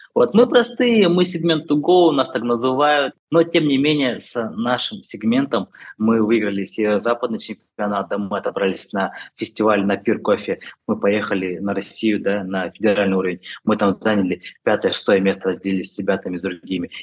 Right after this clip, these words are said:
из двенадцати команд. Мы обошли ни одного, ни двух ребят из спешлти кофеин, да. То есть там все были модные как раз-таки, а мы были простые. То есть это, наверное, тот факт, который подтверждает то, что мы делаем свое дело и делаем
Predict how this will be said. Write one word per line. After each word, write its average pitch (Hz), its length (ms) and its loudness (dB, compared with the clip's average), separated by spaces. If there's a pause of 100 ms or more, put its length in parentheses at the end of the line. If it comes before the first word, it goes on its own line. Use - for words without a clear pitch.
из 110 140 4
двенадцати 104 540 2
команд. 92 380 -2 (180)
Мы 110 120 2
обошли 104 540 0 (240)
ни 107 80 2
одного, 107 400 4
ни 101 140 -2
двух 107 460 0
ребят 98 400 -4 (340)
из 107 240 -4
спешлти - 540 -6
кофеин, 87 480 -4
да. 95 200 0 (220)
То - 80 -8
есть - 160 -6
там 101 120 0
все - 180 0
были 98 180 4
модные 104 380 4
как - 140 -8
раз-таки, - 580 -8 (160)
а 98 120 -4
мы 101 140 4
были 98 220 0
простые. - 540 -4 (340)
То - 60 -8
есть - 120 -4
это, 92 300 -2 (260)
наверное, 95 580 0 (220)
тот 110 200 -2
факт, - 400 -2 (160)
который 95 520 2
подтверждает 98 560 -4
то, 104 260 -2 (120)
что - 220 -8
мы 92 140 -4
делаем 98 260 0
свое 87 340 -6
дело 101 260 -2 (180)
и 95 80 -6
делаем 98 400 2